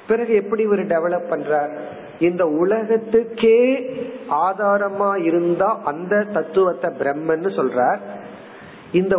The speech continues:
உடலுக்கு ஆதாரமா இருந்தா அந்த தத்துவன் ஆத்மா என்று சொல்லப்படுகிறது.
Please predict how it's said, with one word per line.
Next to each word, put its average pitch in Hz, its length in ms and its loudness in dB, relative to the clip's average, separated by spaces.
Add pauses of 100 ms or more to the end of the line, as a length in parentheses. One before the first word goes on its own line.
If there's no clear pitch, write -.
உடலுக்கு 254 600 0 (140)
ஆதாரமா 202 760 0
இருந்தா 165 440 0
அந்த 156 320 -2
தத்துவன் 170 520 0 (120)
ஆத்மா 165 500 0
என்று 160 260 -2
சொல்லப்படுகிறது. 143 880 0